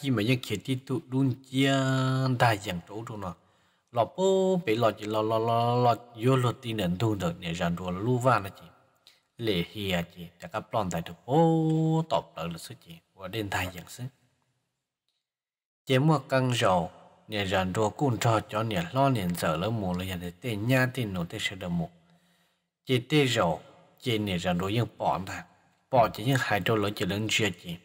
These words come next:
Lỡ yên chia trống chỉ lọ tê luôn nè pha mà luôn chia bị lọ nè. Yên rong có tuôn rê chông, lọ bị lọ xuống thà.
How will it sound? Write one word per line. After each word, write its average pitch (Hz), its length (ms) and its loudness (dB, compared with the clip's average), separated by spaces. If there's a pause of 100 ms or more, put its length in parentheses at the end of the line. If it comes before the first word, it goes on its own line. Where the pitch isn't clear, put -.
(760)
Lỡ 104 100 -4
yên 120 260 4
chia 110 260 0
trống 101 240 -4
chỉ - 120 -14
lọ 90 140 0 (120)
tê 170 720 6
luôn 139 180 2
nè 113 80 0 (120)
pha 113 220 0
mà 95 180 -2 (120)
luôn 117 200 -2 (100)
chia 120 320 -4
bị 92 100 -16
lọ 87 260 -10
nè. - 60 -20 (880)
Yên 147 300 2
rong 135 380 4
có 123 180 4
tuôn 113 340 -6
rê 110 200 0 (100)
chông, 107 340 -4 (840)
lọ 113 260 0
bị 196 100 -6
lọ 170 200 2
xuống 113 180 -12
thà. - 160 -12